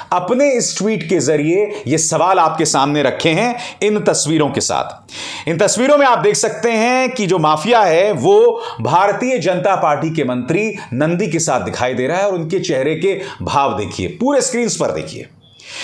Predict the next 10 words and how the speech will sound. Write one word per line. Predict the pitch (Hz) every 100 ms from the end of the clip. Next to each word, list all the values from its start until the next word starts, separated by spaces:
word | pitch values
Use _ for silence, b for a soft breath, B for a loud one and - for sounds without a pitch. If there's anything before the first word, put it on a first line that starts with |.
| B
क्या | 208 202
मीडिया | 196 240 285
ये | 277 254
सवाल | 214 214 226
करेगा | 196 226 233 113 87 156 170 - B B B -
कि | 160
माफिया | 170 214 214 262
अतीक | 254 196 240 254 233
अहमद | 196 220 185
की | - 220 233